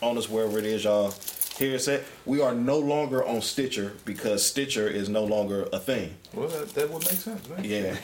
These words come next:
Speaker 1: <laughs> So, but you can still catch us on every place else. Uh, Apple Podcasts.
Speaker 2: Podnoids.
Speaker 1: Pod, yeah, the international, uh, wherever you find us at. Uh, Google Podcasts, Spotify, iHeart. Um,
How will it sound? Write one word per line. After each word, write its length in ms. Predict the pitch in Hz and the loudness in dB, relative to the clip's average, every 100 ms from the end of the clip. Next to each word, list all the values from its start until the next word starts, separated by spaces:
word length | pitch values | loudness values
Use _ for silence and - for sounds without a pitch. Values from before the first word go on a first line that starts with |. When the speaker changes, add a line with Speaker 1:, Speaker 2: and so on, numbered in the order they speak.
| - | -2
Speaker 1:
<laughs> 100 | 123 | 2
So, 220 | - 196 185 | 4 2 2
but 880 | 190 - - 160 156 - - - 131 | 0 2 0 2 -2 0 0 4 4
you 60 | 139 | 2
can 80 | 127 | 2
still 200 | 160 156 | 2 2
catch 140 | 156 139 | 2 0
us 100 | 131 | 2
on 80 | 127 | 2
every 140 | 131 | 0
place 280 | 123 123 117 | -2 -2 2
else. 220 | 117 98 | 2 2
Uh, 80 | 104 | 4
Apple 260 | 110 127 131 | 4 2 0
Podcasts. 760 | 143 127 120 127 123 123 - - - - | 2 2 4 4 4 2 -2 -6 -6 0
Speaker 2:
Podnoids. 840 | 143 139 139 135 127 131 - - | 0 2 0 -2 -4 -6 -6 -2
Speaker 1:
Pod, 280 | 139 139 127 - 110 | 2 2 2 -2 -2
yeah, 180 | 117 104 | 0 0
the 100 | 104 | 0
international, 640 | 127 135 131 - 127 123 117 | 0 0 0 0 -2 -2 0
uh, 340 | 113 110 110 | 2 2 2
wherever 220 | 107 123 120 | 2 0 0
you 60 | |
find 280 | 117 127 120 | 0 2 2
us 120 | 120 | 0
at. 280 | 123 120 - - - | 2 2 0 -10 -4
Uh, 460 | 104 104 101 98 92 - - - - - 107 | 2 4 4 2 -2 -8 -20 -20 -20 -14 -4
Google 400 | 139 135 131 131 - - - - | -2 0 -2 -4 -10 -18 -12 -2
Podcasts, 840 | 139 123 135 131 131 127 - - - - | 0 2 2 2 2 -2 -6 -14 -18 -8
Spotify, 800 | - - 131 127 131 123 123 123 - - | -4 2 2 2 2 2 2 -2 -6 0
iHeart. 600 | 120 131 127 131 131 - - - - - - | 2 2 2 2 2 -2 -12 -20 -20 -20 -8
Um, 440 | 107 107 104 98 | -4 0 0 -2